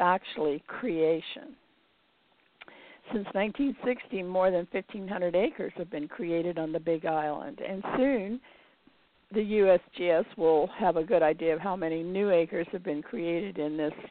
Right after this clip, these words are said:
recent eruption. La-, Earth's landmass is created by volcanic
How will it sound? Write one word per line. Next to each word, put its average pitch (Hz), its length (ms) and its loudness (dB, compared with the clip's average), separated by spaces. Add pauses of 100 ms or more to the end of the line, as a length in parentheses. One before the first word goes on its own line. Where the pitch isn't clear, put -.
recent 185 440 0
eruption. - 720 -10 (1200)
La-, 220 160 8 (160)
Earth's 330 260 6 (240)
landmass 175 680 -6 (100)
is 220 80 -10 (100)
created 180 720 -4
by 160 220 2
volcanic 208 920 -8